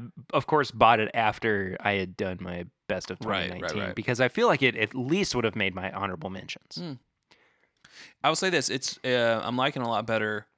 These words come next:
Speaker 2: than I had it when I first had it.
Speaker 1: Yeah.
Speaker 2: It was also a neck pour, and this looks like you have about a fourth of it drank.
Speaker 1: Yes.
Speaker 2: Drunk. So,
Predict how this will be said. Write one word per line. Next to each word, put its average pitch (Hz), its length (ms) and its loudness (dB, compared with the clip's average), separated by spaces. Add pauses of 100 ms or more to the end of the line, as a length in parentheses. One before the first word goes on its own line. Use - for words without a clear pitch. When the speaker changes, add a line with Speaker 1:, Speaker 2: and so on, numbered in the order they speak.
(520)
Speaker 2:
than 110 120 -2
I 104 120 -2
had 104 260 0
it - 340 -8 (540)
when 107 140 -10
I 95 60 -8
first - 260 -6
had 82 200 -4
it. - 140 -10
Speaker 1:
Yeah. 113 320 0 (120)
Speaker 2:
It - 60 -4
was 120 120 0
also 131 260 2
a 101 40 -2
neck 104 240 -4
pour, 254 280 -6 (120)
and 110 120 -10
this - 340 -10
looks 113 220 -8
like 107 180 -4
you 107 80 -4
have 107 120 -4
about 104 200 -6
a 107 40 -8
fourth 117 380 -8
of 120 140 -6
it - 320 -8 (260)
drank. 117 480 -8
Speaker 1:
Yes. - 460 2 (260)
Speaker 2:
Drunk. - 320 -8 (160)
So, 107 680 0